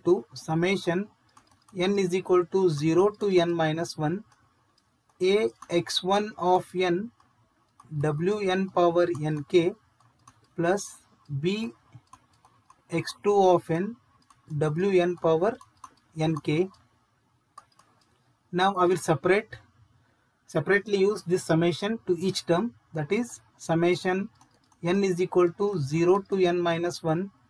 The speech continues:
a x one of n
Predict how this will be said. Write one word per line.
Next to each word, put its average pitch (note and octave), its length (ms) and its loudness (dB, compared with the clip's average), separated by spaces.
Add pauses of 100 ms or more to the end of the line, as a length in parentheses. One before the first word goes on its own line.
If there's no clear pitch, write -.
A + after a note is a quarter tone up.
(600)
a G#3 260 2 (100)
x E3 320 -4
one F#3+ 280 0
of F3 360 0
n F3 360 0